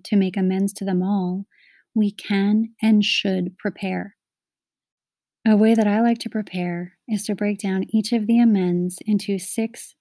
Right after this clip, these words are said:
clear steps. One, "I'm sorry." Two, "Here's my understanding of how I hurt you." Three, "Have I harmed you in ways that I am not aware of?" Four,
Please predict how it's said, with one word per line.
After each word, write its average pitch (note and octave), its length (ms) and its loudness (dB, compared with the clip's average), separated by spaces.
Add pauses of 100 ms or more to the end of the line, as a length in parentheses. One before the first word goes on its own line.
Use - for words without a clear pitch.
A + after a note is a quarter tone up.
clear F#3 580 -4
steps. - 680 -8 (760)
One, G3 480 2 (280)
"I'm G#3 180 2
sorry." F#3+ 640 -6 (800)
Two, F#3+ 560 0
"Here's A#3+ 260 2
my A#3 120 4
understanding G#3 640 0
of F#3 100 -6
how G3 200 -4
I F#3+ 160 -4
hurt F#3+ 340 -8
you." F#3 320 -8 (880)
Three, F#3+ 480 0 (220)
"Have G3+ 100 0
I A3+ 160 4
harmed G#3+ 500 2
you F3+ 320 -4
in G3 200 2
ways F#3 360 -2
that F#3+ 80 -6
I F#3+ 120 -2
am G#3 140 4
not F#3+ 200 0
aware F#3 380 -2
of?" F3+ 260 -8 (1080)
Four, F#3+ 400 0